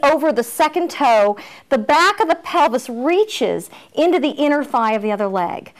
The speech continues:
Now the exercise begins. <laughs> Zach's like, "Any time now."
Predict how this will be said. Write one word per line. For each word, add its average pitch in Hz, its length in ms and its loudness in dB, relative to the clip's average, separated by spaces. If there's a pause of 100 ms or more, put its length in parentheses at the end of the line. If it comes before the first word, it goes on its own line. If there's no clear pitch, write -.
(180)
Now 294 240 2
the 262 120 0
exercise 208 520 -4
begins. - 520 -10
<laughs> 262 220 0
Zach's 196 260 0
like, 170 160 -6
"Any 370 280 2
time 240 520 -2
now." 143 300 -8